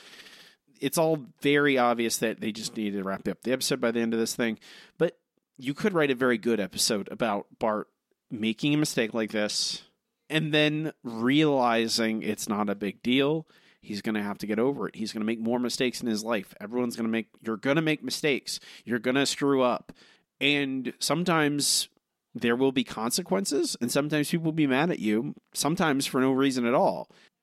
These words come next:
And you have to learn to get over it. And I, like, you have to learn how to get past it. Otherwise, you're not gonna be able to live. Instead, this just goes absolute bananas. Like, I don't know why on earth would you take it this direction.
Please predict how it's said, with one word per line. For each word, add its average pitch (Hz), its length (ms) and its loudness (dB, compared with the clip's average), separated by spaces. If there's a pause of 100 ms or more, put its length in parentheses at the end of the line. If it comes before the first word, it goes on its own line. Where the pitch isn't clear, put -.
And 127 180 2
you 127 120 4
have 120 220 0
to 127 60 -2
learn 117 220 0
to 104 60 -2
get 98 140 -4
over 151 280 4
it. 156 160 0 (420)
And 110 340 -6 (720)
I, 135 220 -2 (260)
like, - 280 -4 (160)
you 131 140 0
have 123 120 -2
to 131 80 -4
learn 123 180 2
how 117 100 2
to 117 40 0
get 110 140 -2
past 113 320 -2
it. - 120 -10 (840)
Otherwise, 110 340 2
you're 110 120 0
not 98 100 -4
gonna 101 120 0
be 87 40 -6
able 87 100 -10
to 80 60 -10
live. - 220 -18 (460)
Instead, 214 300 2
this 196 140 2 (240)
just 165 260 0
goes 175 160 2
absolute 180 400 0
bananas. 185 560 2
Like, 135 180 2
I 143 140 4
don't 196 180 4
know 185 80 4
why 170 540 2
on 185 140 4
earth 190 340 2
would 147 120 2
you 165 60 -4
take 170 240 2
it 170 80 -6
this 156 160 0
direction. 214 500 -2